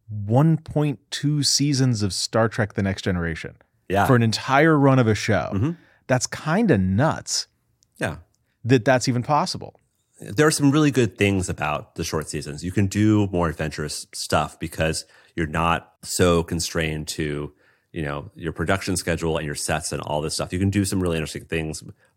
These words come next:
Speaker 2: you know, because you can do these short seasons, but it is a crisis on a lot of levels. And so if we're gonna have short seasons, we can't dictate sort of how long a season should be. We can,
Speaker 1: Mm-hmm.
Speaker 2: but we can dictate is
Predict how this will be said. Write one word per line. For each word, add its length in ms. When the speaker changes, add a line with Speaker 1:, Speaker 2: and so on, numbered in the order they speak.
Speaker 2:
you 140
know, 220
because 400
you 80
can 280
do 80
these 140
short 220
seasons, 380
but 100
it 60
is 80
a 60
crisis 440
on 120
a 40
lot 200
of 80
levels. 420
And 180
so 340
if 120
we're 100
gonna 180
have 180
short 140
seasons, 560
we 140
can't 280
dictate 340
sort 160
of 40
how 80
long 180
a 60
season 260
should 180
be. 260
We 100
can, 120
Speaker 1:
Mm-hmm. 180
Speaker 2:
but 100
we 100
can 200
dictate 280
is 180